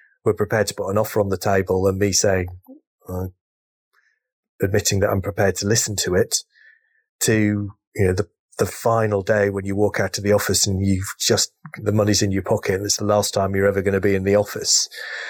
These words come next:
Yeah, you're, uh, without doubt, it's gonna be an emotional experience. Uh, you know, I had a very nice dinner actually after I left the office for the final time with, uh, the other directors and the,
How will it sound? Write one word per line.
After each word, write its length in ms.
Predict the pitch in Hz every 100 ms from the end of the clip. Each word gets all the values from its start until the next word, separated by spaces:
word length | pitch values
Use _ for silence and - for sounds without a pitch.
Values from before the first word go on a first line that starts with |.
| - - - _ _
Yeah, 220 | - 92 87
you're, 540 | 104 120 117 104 104 -
uh, 200 | - - - - -
without 360 | 117 104 98 -
doubt, 280 | 107 101
it's 120 | - -
gonna 200 | 95 92
be 120 | 92
an 100 | 95
emotional 480 | 98 95 - 95 95
experience. 720 | - - 98 92 92 - - _ _ _ _ _ _ _ _ _ - -
Uh, 120 | 98 98
you 120 | 110
know, 80 | 98
I 60 |
had 100 | 104
a 40 | 113
very 220 | 123 113
nice 240 | 107 98
dinner 300 | - 110 101
actually 360 | 98 - 98 87 - - - -
after 340 | 98 104 - 92
I 120 | 98 90 _ -
left 500 | 113 104 - - - - _ _ -
the 80 | 104
office 260 | 95 104 -
for 120 | 98
the 80 | 92
final 320 | 104 95 95
time 480 | - 92 90 90 87 -
with, 400 | 92 92 - -
uh, 640 | 95 92 95 92 92 92 - -
the 160 | 95 95
other 160 | 92
directors 640 | 87 95 - - 95 90 -
and 180 | 101
the, 100 | 92